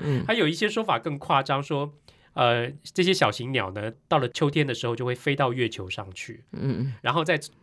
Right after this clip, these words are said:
Speaker 2: 再从月球飞回来。
Speaker 1: 这是天方夜谭啊。
Speaker 2: 飞回来，这样正好两个月的时间哈。可是奥杜本都觉得不可能，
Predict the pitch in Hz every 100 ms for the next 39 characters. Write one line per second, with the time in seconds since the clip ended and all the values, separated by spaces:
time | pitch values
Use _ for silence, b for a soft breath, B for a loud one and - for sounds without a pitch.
0 | b - 170 143 - - 151 151 123 -
1 | 139 160 160 160 - 135 127 135 120 135
2 | 131 127 127 - 165 165 123 127 170 160
3 | 160 113 95 90 107 139 113 107 - 92
4 | 110 98 107 123 - b b - 190 233
5 | 226 208 113 127 156 117 120 156 - -
6 | 98 87